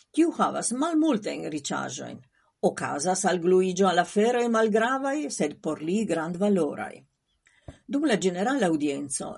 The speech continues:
la papo daŭrigis la katekizan ciklon pri virtoj kaj malvirtoj. Post malsobrezzo kaj volupta vido, hodiaŭ, la dudek kvaran de januaro,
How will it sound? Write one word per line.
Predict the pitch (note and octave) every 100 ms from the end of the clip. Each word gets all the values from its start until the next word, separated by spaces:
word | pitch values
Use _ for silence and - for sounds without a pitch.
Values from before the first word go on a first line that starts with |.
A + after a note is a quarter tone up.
| A3
la | A#3+
papo | D4+ D4+ G#3+
daŭrigis | F3 F3+ A3+ G#3+ G#3+ G#3
la | D#3+
katekizan | D#3+ E3 G3 - C4 G#3+ D#3+
ciklon | - A3 G#3+ G#3 F3+ F3
pri | D#3 E3 D#3+ - E3
virtoj | G#3+ B3+ A#3 G3+ F3 -
kaj | D#3 D3
malvirtoj. | C#3+ C3 C#3 C#3 - C#3 D#3 - - - -
Post | C4 C4+ G3+
malsobrezzo | F#3 - F#3 G3+ A3+ A3+ G#3
kaj | F3+ D3+ D3
volupta | F3 C4 - F#3
vido, | C#3+ D#3 D3 E3 G3 F#3+
hodiaŭ, | D#3 C3 D3 D3+ F#3+ G#3
la | C#3+ D3
dudek | C#3 C#3
kvaran | D3 D3 F#3 F3
de | D3
januaro, | D#3+ F3+ E3 C3 C#3+